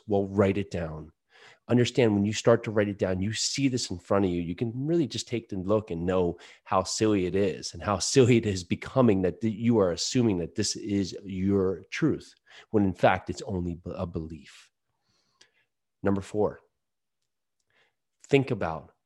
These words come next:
what could be the potential new outcome.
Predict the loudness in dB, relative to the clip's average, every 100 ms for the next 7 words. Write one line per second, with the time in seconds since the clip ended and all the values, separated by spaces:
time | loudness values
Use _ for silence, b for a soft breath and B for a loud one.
0 | _ _ -16 -2 2 2 0 -4 -4 -6
1 | -6 -10 -12 -6 -6 -6 -8 0 2 2
2 | -4 -6 -14 _ _ _ 2 6 8 6
3 | 2 -8 -18 -20